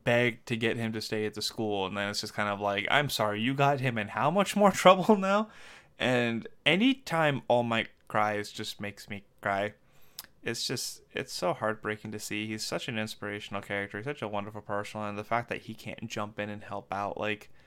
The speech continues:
uh, it's so hard to watch. I love All Might so much. All right. Uh, don't think I have anything else. So, as always,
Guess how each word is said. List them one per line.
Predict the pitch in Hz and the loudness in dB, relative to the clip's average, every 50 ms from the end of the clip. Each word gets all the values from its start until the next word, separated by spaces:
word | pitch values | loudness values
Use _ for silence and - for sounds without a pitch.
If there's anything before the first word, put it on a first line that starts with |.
| - - - - - - - - - - - - - - - - - _ | -20 -20 -20 -20 -20 -20 -20 -20 -20 -20 -20 -20 -20 -20 -20 -20 -10 _
uh, | - 85 90 131 147 147 147 147 139 135 135 113 107 110 | -2 2 4 6 6 6 6 6 4 4 4 2 0 0
it's | 120 - - | 0 0 0
so | - - - 196 | 0 0 0 0
hard | 202 - - - | 0 0 0 0
to | 107 | -2
watch. | 98 95 - - - - - - - - - - - - - - _ _ - - - _ - - - - _ - _ | 0 2 2 2 2 0 -2 -2 -6 -10 -14 -18 -18 -18 -20 -20 _ _ -20 -20 -20 _ -20 -20 -20 -20 _ -6 _
I | - | 2
love | 123 117 127 131 131 | 4 6 6 6 6
All | 127 120 | 6 6
Might | 117 113 113 - | 4 2 0 0
so | - 113 | 0 0
much. | 110 107 104 104 - - - - - - - - - - - - - - - - - - - - - - - _ _ - - | 0 0 -2 -2 -6 -12 -18 -20 -20 -20 -20 -20 -20 -20 -8 -6 -6 -6 -6 -10 -20 -20 -20 -20 -20 -20 -20 _ _ -4 0
All | - 120 117 | 2 4 4
right. | 104 82 76 62 - - - - - - _ _ - - - - - | 4 2 2 0 -2 -4 -10 -18 -20 -20 _ _ -20 -20 -20 -6 -2
Uh, | 117 117 117 117 117 117 113 113 113 110 117 - | 0 2 2 4 4 2 2 0 0 -2 -2 -2
don't | 127 147 180 - - - | -2 -2 -2 -2 -6 -8
think | - 190 190 185 - | -6 -6 -6 0 0
I | 185 | 0
have | 180 180 180 185 190 190 190 190 | 2 4 4 6 6 6 4 4
anything | 190 190 190 185 185 185 - - 214 220 214 202 | 2 2 2 0 -2 -6 -6 -4 -4 -2 0 2
else. | 156 131 117 110 117 165 208 - - - - - _ - _ _ - - - - - - - - - - - - - _ - - - - - - - - | 2 2 4 4 2 2 0 -2 -4 -4 -8 -16 _ -20 _ _ -20 -20 -20 -20 -20 -20 -20 -20 -20 -20 -20 -20 -20 _ -14 -14 -14 -14 -18 -20 -20 -10
So, | - - - - 220 196 127 101 - - - - - - - - - - | -4 0 8 10 12 12 12 10 6 -2 -14 -20 -20 -20 -20 -20 2 8
as | - 160 147 131 117 117 | 10 10 10 10 8 6
always, | 135 175 147 123 139 196 - - | 4 4 4 4 2 0 -2 -6